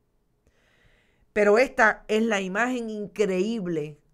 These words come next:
de una familia dolida después que le asesinan a su padre, en el caso de los hijos, a su esposo, en el caso de Martín Mois. Dice Nanisma Guerra, con la deuda la, de indemnización bicentenaria, claro,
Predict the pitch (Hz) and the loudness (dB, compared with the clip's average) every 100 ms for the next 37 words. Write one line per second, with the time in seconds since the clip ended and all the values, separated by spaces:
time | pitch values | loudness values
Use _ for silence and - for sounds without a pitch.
0 | _ 160 156 165 185 185 170 175 185 180 | _ -10 -10 -8 -8 -8 -8 -6 -4 -4
1 | 165 165 226 226 190 175 160 175 170 175 | -4 -4 -4 -4 -4 -6 -8 -8 -8 -8
2 | 165 151 - 135 190 175 151 147 147 - | -8 -10 -12 -14 -10 -10 -10 -14 -18 -20
3 | - - _ _ - 170 - 175 208 240 | -20 -20 _ _ -10 -8 -8 0 4 4
4 | 233 196 175 175 156 180 175 196 196 180 | 2 -6 -8 -8 -8 -8 -8 -8 -8 -6
5 | 190 196 - 175 170 165 156 - 214 208 | -6 -8 -8 -8 -6 -8 -6 -4 -4 -4
6 | 175 160 _ _ _ _ 175 170 143 165 | -8 -8 _ _ _ _ -10 -8 -4 -4
7 | 170 180 160 165 147 127 - 147 147 143 | -4 -6 -6 -8 -8 -10 -10 -12 -12 -16
8 | - 143 131 110 - - - _ _ _ | -16 -12 -12 -14 -18 -20 -20 _ _ _
9 | - - - - 185 233 233 226 233 226 | -20 -20 -20 -14 -4 -2 0 -2 -4 -2
10 | 214 208 233 233 196 185 175 175 214 226 | -2 0 0 -2 -4 -4 -4 -2 -2 0
11 | 240 220 208 196 190 180 - - 180 180 | 0 0 -2 -4 -6 -8 -14 -10 -6 -6
12 | 180 180 175 175 160 214 208 208 208 190 | -6 -8 -8 -8 -8 -6 -6 -6 -6 -8
13 | 185 170 175 170 151 123 - 180 170 143 | -6 -6 -4 -4 -6 -10 -6 0 0 -2
14 | 110 | -10